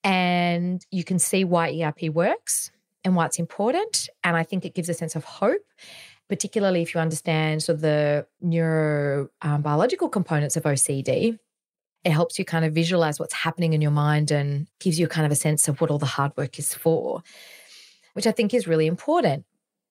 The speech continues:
But we also know that people with O C D are hunting for certainty, that they feel reassured by certainty,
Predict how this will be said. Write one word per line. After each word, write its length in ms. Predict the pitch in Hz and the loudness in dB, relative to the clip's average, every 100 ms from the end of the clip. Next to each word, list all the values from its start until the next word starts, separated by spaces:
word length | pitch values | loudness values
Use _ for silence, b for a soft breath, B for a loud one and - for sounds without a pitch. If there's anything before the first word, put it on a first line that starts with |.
| _ | _
But 240 | - 190 - | 0 0 -2
we 140 | 220 - | -8 -2
also 480 | 220 240 - 240 202 | 2 2 0 0 2
know 320 | 175 170 170 170 | 2 2 0 0
that 440 | 160 156 - - - - | 0 0 -6 -14 -14 -8
people 240 | 185 170 | -8 -4
with 120 | 170 160 | -2 0
O 80 | |
C 280 | 156 - 160 | -2 0 0
D 240 | 160 151 147 | 2 0 -2
are 80 | |
hunting 400 | 135 160 147 156 | -2 -2 -2 -4
for 100 | 143 | -4
certainty, 720 | 139 - 131 - 151 - 311 339 _ - | -4 0 -2 0 -2 0 -2 -4 _ -2
that 140 | 160 | 0
they 80 | 156 | 0
feel 160 | - 160 | 0 0
reassured 720 | 151 156 147 - 156 160 165 | 2 2 2 2 2 2 0
by 160 | - 139 | -2 -4
certainty, 840 | - 143 - 143 - 127 175 | -2 -4 -4 -6 -4 -2 -2